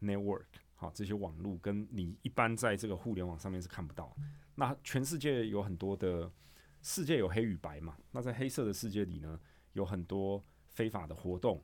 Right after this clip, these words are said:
好，包含这个非法人口走私、毒品、罪犯交易，好，以及各种各样的这个，呃，organized crime，好，有组织的这个犯罪，他们就是等于是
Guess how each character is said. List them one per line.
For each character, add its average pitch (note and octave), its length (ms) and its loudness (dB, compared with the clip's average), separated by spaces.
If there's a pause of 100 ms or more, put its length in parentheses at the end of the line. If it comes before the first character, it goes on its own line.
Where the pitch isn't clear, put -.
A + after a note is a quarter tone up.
好， F2 240 -12
包 G2 140 2
含 E2+ 180 -2
这 F#2 100 -6
个 F2+ 160 -2
非 G2 160 -4
法 E2+ 160 -6
人 F2 140 -4
口 F#2+ 160 -4
走 D#2+ 180 -8
私、 F#2+ 400 -4
毒 F2+ 160 -4
品、 D2+ 300 -4 (140)
罪 G#2+ 200 -2
犯 G2 180 -4
交 F#2 280 -4
易， F#2+ 240 -2 (340)
好， E2 180 -8
以 E2+ 80 -8
及 F2 180 -6
各 A#2+ 160 0
种 D#2+ 160 -4
各 G2+ 180 0
样 G2 160 -2
的 E2+ 120 -4
这 F#2 140 -6
个， E2+ 360 -4
呃， F2 240 -8
organized G#2 440 0
crime， F#2+ 360 -4 (220)
好， E2+ 280 -4
有 F#2+ 140 -2
组 F2+ 180 -6
织 - 180 -6
的 G2+ 80 0
这 G2 100 -4
个 G2+ 60 -2
犯 F#2 220 -4
罪， F2+ 200 -4 (480)
他 - 140 -2
们 F#2+ 180 -2 (160)
就 G#2+ 120 -4
是 G2+ 120 -4
等 D#2+ 160 -4
于 E2 120 -4
是 F2 320 -4